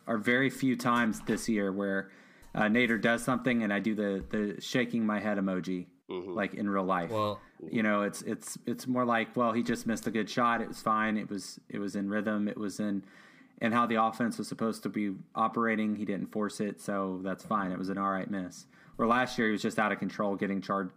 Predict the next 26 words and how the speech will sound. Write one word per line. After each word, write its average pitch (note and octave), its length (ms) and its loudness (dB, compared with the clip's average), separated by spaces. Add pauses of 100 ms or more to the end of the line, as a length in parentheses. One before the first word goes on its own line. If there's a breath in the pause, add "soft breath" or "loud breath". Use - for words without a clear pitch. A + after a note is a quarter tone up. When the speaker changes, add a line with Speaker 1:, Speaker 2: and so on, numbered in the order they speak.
(100)
Speaker 1:
uh, G2 260 -4
you A2 120 -6
know, F#2+ 140 -4
charging G2+ 640 -2
all G2 200 -4
the G2 100 -4
time, F#2+ 420 -2
and, F2+ 160 -8 (560 soft breath)
and F#2 320 0
turning G2+ 280 0
the F#2+ 60 0
ball F#2 220 0
over. F2 220 -4
So F#2 280 -8 (480)
props A2+ 280 2
to G2+ 100 -4
him G2 320 0
on F#2+ 160 0
his F#2 160 -2
turnaround F#2+ 460 -2
this E2+ 180 -6
year F#2+ 140 -4
and F2 80 -2
becoming F#2+ 340 -4
more F2+ 160 -4
efficient. - 420 -8